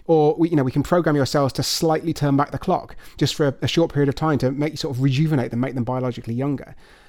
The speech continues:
And because we have things like M R N A, these, these technologies that are so general purpose,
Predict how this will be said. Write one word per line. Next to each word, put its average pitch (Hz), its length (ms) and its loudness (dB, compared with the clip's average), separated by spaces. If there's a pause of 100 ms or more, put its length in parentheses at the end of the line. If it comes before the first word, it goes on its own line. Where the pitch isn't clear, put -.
(140)
And 143 220 4 (760)
because 180 280 2
we 196 100 4
have 180 180 2
things 135 220 0
like 113 140 -4
M 120 100 0
R 117 140 -2
N 131 80 -2
A, 135 100 -2
these, 143 200 -6
these 165 180 -6
technologies 139 400 -2
that - 100 -6
are 151 240 2
so 135 240 0
general 123 320 0
purpose, - 560 -6